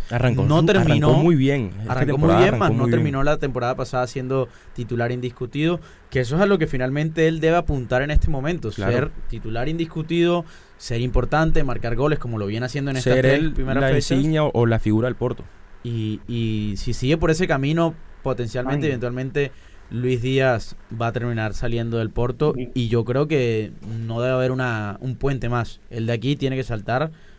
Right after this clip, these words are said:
Speaker 2: a un
Speaker 1: Sí.
Speaker 2: equipo, yo creo, de, de primer
Speaker 3: Sí.
Speaker 2: nivel.
Speaker 3: Y eso que dices tú, Jacobo, es verdad, es de vital importancia, por lo menos lo que hizo en la Copa,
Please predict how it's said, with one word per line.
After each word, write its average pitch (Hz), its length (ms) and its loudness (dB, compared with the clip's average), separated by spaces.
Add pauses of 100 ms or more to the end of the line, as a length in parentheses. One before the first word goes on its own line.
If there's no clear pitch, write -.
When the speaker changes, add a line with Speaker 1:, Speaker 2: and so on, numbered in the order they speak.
Speaker 2:
a - 80 -8
un 110 80 -4
Speaker 1:
Sí. 220 80 -2
Speaker 2:
equipo, 127 260 -2
yo 117 140 0
creo, 120 200 0
de, 117 200 0
de 107 140 -4
primer 107 260 -6
Speaker 3:
Sí. 117 60 -6
Speaker 2:
nivel. 110 260 -4 (680)
Speaker 3:
Y 156 100 0
eso 120 160 0
que 143 80 4
dices 143 240 2
tú, 151 80 2
Jacobo, 143 300 4
es 135 40 0
verdad, 135 460 2
es 110 100 -6
de 127 140 0
vital 139 300 2
importancia, 135 580 -4
por 131 140 0
lo 113 80 0
menos 127 180 -2
lo 135 80 0
que 123 60 -2
hizo 131 160 -4
en 135 60 0
la 123 120 2
Copa, 127 480 0